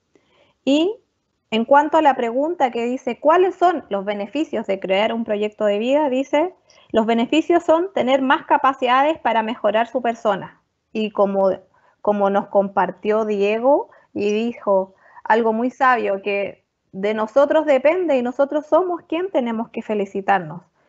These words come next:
Nosotros primero tenemos que pensar en lo que nosotros queremos lograr y luego en, y luego en el resto. Entonces acá también nosotros nos damos cuenta de la capacidad que tenemos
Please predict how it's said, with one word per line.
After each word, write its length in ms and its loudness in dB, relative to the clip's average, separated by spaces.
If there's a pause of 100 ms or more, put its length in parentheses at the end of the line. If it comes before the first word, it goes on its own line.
(280)
Nosotros 380 0
primero 380 0
tenemos 280 0
que 140 0
pensar 500 2
en 300 -6 (160)
lo 160 -4
que 80 -6
nosotros 400 -8
queremos 360 -4
lograr 640 0
y 120 -4
luego 560 4
en, 260 -2 (880)
y 100 -2
luego 260 6
en 80 0
el 140 0
resto. 440 -6 (560)
Entonces 480 -2
acá 240 0
también 400 -2
nosotros 380 -4
nos 160 -4
damos 320 -2
cuenta 480 0
de 360 0
la 240 0
capacidad 640 -2
que 120 -4
tenemos 540 -2